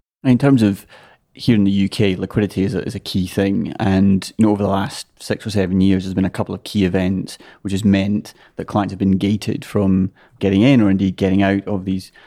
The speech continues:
sort of funds. So from what I understand, in the U S, you typically tend to have an allocation to reits, which helps with liquidity. And is, is that a fair thing to say?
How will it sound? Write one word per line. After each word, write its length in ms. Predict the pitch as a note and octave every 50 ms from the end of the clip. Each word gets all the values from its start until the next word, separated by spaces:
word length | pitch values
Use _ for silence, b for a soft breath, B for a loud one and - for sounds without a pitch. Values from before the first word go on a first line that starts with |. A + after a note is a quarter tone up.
| b b
sort 220 | b - G2 F2+
of 80 | G2+ F#2
funds. 320 | - G#2+ G2+ G2+ G#2 G2+ - b b b b
So 300 | b C3+ B2 A2+ G#2+ - -
from 140 | - - B2+
what 100 | B2 A#2
I 120 | A2+ A2
understand, 680 | G#2 G2+ G2 - - A2 G2+ G2+ G2 G2 F#2+ F2+ - _ _ _ _ _ _ _ _ _ -
in 100 | A#2 G#2+
the 60 | G2+ G2
U 200 | F#2+ G2+ G#2 A2
S, 420 | A2+ G#2 G2 G2 - - - -
you 80 | A2 F#2+
typically 380 | - - G#2+ A2 G2 - G2+
tend 220 | F#2+ A2+ G2+ G2 F#2
to 60 | -
have 140 | F#2 G2 F#2+
an 80 | F#2+
allocation 460 | F#2+ F#2+ G2 F#2+ - G2+ F#2+ - G2+
to 120 | F#2 G2+ F#2
reits, 320 | F#2+ G#2 A2 A#2+ C3 -
which 180 | - - - -
helps 380 | - G#2+ A2+ A2+ - - -
with 320 | - B2+ C3 B2+ B2+ - - b b b b b b b
liquidity. 800 | - A2 - - B2 A#2+ A2 - B2 A#2 A2+ A#2 A2+ - - - _ _ _ _ -
And 180 | - - A2+ A2
is, 80 | G#2+
is 140 | A2 - -
that 220 | G#2+ A2 G#2+ - -
a 80 | - -
fair 220 | - A#2 A2 G#2+
thing 200 | G#2+ - A2+ G#2+
to 60 | A2 G#2
say? 340 | - A#2 A#2+ B2 C3 C3+